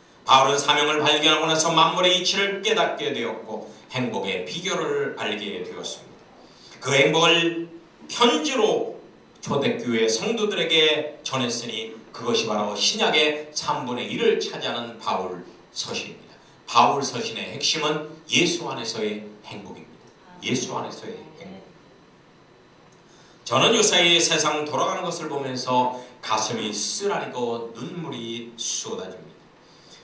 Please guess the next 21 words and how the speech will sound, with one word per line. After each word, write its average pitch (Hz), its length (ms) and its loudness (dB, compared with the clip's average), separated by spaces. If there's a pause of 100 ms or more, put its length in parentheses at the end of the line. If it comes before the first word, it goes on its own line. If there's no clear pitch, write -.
이 131 120 2
세상 151 320 4
사람들은 156 340 4
마치 165 300 4
도살 170 340 4
직전의 180 440 2
광란하는 165 760 -2
짐승과도 131 920 -2
같습니다. - 580 -10 (640)
이십일 127 400 0
세기의 131 340 0
뚜렷한 180 960 0
사회적 113 720 -4
특징이죠. - 520 -18 (640)
지금 127 340 0
불법이 147 380 4
합법이 156 400 2
되어 156 420 4
있고 170 680 2
성경적 180 640 2
진리가 185 580 2